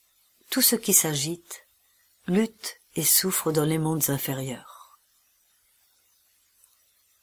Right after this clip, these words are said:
Elle ne se contente même pas d'une action occulte.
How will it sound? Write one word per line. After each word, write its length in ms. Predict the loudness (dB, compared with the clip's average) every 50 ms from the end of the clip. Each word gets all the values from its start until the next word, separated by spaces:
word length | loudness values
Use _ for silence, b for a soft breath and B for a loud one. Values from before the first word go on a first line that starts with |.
| _ _ _ _ _ _ _ _
Elle 140 | 4 4 4
ne 80 | 6 4
se 140 | 2 2 0
contente 480 | 0 -2 -4 -2 0 0 0 0 0
même 240 | 0 2 2 2 2
pas 180 | 2 2 0 2
d'une 200 | 2 0 0 0
action 360 | 0 0 0 0 0 0 -2
occulte. 640 | -4 -6 -8 -8 -8 -8 -8 -8 -12 _ -18 -18